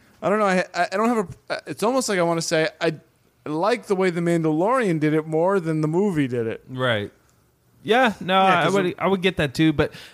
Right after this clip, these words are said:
Speaker 2: at the same time, it does feel very E T to me in this, <laughs> in this show. Like I, I thought he was gonna do it
Speaker 1: Yes.
Speaker 2: to Mandalorian in the second episode, I think it was, and I was, like, glad it didn't happen.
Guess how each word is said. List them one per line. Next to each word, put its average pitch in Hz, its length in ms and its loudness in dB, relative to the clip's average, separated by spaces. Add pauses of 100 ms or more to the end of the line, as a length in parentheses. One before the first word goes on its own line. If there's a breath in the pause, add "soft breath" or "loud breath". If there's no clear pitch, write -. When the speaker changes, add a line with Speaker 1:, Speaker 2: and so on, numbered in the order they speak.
(100)
Speaker 2:
at 151 100 -2
the 143 100 -6
same 156 280 0
time, 135 260 2
it 113 100 -4
does 110 240 0
feel 113 220 0
very 101 300 -2
E 104 160 -4
T 120 340 -4
to 131 160 -4
me 127 240 2
in 123 120 0
this, 127 200 -6
<laughs> - 220 -2
in 202 120 2
this 143 200 0
show. 139 220 0
Like 135 200 0
I, 120 300 0
I 120 40 2
thought 127 260 0
he 123 120 0
was 113 140 -2
gonna 117 180 0
do 113 120 -2
it 117 40 0
Speaker 1:
Yes. 208 180 2
Speaker 2:
to 117 100 -2
Mandalorian 110 680 -2
in 104 120 -4
the 101 80 -6
second 110 420 -6
episode, 117 480 -4
I 101 40 -4
think 127 200 -8
it 123 40 -4
was, 127 420 -2 (380 loud breath)
and 107 140 2
I 95 60 6
was, 95 180 4
like, 92 160 0
glad 92 340 2
it 95 120 -4
didn't 92 240 -6
happen. 110 520 -2